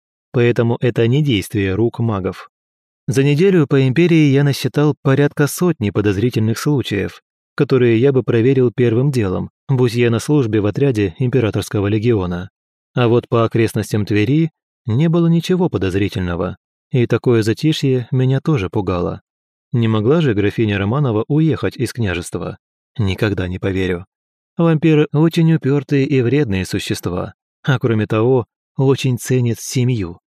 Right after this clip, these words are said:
«Ты так и будешь сидеть в больничной пижаме и даже не переоденешься? Но, между прочим, выдвигаться через полчаса»,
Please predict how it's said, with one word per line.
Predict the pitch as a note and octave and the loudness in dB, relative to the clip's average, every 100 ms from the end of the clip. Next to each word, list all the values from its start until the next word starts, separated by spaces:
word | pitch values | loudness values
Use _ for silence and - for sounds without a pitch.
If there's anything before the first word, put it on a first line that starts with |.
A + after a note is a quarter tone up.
| _ _ _ _ _ _ _ _ _ | _ _ _ _ _ _ _ _ _
«Ты | D3+ D3+ | 2 2
так | C#3+ D3+ | 2 2
и | D3+ | 2
будешь | D3 G#3 E3 | 2 2 0
сидеть | - C3+ A#2+ A2 | 0 -2 0 0
в | A2 | 0
больничной | G#2+ B2 C3 - B2 | 0 2 0 0 -2
пижаме | A2 A#2 D3+ F3+ A#2+ - _ _ | 0 0 2 2 0 -2 _ _
и | G3+ | -2
даже | F3+ F3 E3+ | 2 2 4
не | E3+ | 2
переоденешься? | E3 E3+ F#3+ E3+ G2+ F#2+ - G2+ F#2+ _ _ _ _ _ | 2 2 2 2 0 -4 -4 -6 -6 _ _ _ _ _
Но, | C3 D3+ | 0 2
между | G3 F#3+ A#2 A#2+ | 4 2 2 -2
прочим, | A#2 A2+ A#2 G#2+ - _ _ - | 0 0 0 -2 -6 _ _ -2
выдвигаться | D#3 F#3+ G#3 C#3 D3 F3 | 0 2 2 2 2 0
через | E3+ D3 - | 2 0 0
полчаса», | C3 A2 C3+ - G2+ E2+ | 0 0 -2 -4 -6 -6